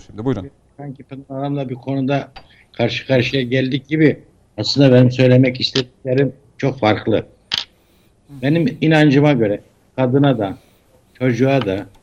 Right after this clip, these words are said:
Speaker 2: yaşlıya da, güçlüye de kalkan el havada yakalanıp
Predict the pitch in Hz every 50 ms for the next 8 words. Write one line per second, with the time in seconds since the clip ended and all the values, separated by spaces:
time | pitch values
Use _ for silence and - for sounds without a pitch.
0 | _ _ _ _ _ _ _ _ _ _ - 113 127 123 127 - - 120 127 131
1 | 131 117 107 92 87 80 - _ _ _ _ _ _ _ _ _ _ _ _ -
2 | 117 117 - - 135 131 139 143 143 135 120 117 107 123 - - - 117 123 123
3 | 123 - 127 120 - - 98 117 131 131 113 95 107 107 113 120 117 110 113 92
4 | 78 - - _ _ _ _ _ - - 104 - - - 127 123 120 117 117 135
5 | 151 147